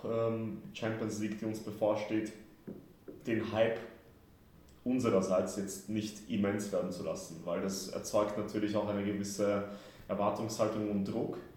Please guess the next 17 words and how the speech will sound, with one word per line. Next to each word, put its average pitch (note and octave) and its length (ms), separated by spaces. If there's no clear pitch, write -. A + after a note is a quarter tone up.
Und G2 100
wir A2+ 120
machen B2 260
uns - 380
selber A2 420
auch - 140
den G#2 180
Druck, G2 320
ne? G2 120
Aber G2 560
lassen G#2 340
uns - 540
jetzt - 500
von G2 140
dem G2 320
äußerlichen A#2+ 560
Druck, A#2 300